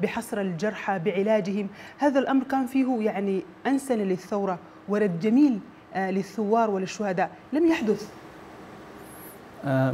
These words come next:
Speaker 2: ما بقول لم يحدث على إطلاقه، لأنه أنا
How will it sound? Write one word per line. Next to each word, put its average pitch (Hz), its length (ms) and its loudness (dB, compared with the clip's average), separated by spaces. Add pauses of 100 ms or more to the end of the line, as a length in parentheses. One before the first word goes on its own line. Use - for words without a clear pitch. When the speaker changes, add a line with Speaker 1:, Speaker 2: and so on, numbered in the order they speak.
(120)
Speaker 2:
ما 156 180 8
بقول 175 320 6
لم 151 120 8
يحدث 143 380 2
على 120 140 6
إطلاقه، 151 580 4 (100)
لأنه 131 380 4
أنا 131 220 4